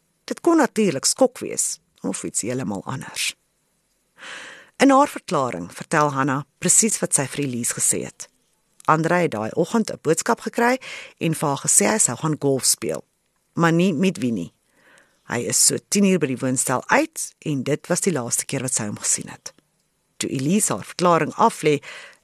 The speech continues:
is sy foto's van Andrei se liggaam gewys. Dit was egter grootliks net van sy liggaam en sy klere. Die beampte vermoed iets eienaardigs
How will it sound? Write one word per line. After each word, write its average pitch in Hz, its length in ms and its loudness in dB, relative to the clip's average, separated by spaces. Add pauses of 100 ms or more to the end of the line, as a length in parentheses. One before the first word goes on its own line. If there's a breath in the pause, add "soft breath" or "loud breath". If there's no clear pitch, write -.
(100)
is - 120 2
sy 247 120 4
foto's - 540 -2
van - 160 -4
Andrei 165 280 2
se 165 140 -2
liggaam 139 340 -2
gewys. - 560 -4 (600)
Dit - 180 -8
was 175 240 2 (100)
egter - 300 -2
grootliks - 640 -2
net 135 500 -6
van 143 220 -8
sy 131 140 -4
liggaam 170 480 2 (340 soft breath)
en 139 140 -4
sy 143 200 0
klere. 113 460 -4 (580)
Die - 100 -16
beampte 262 640 0
vermoed 143 520 -4 (400 soft breath)
iets - 340 -4 (160)
eienaardigs 180 1120 -2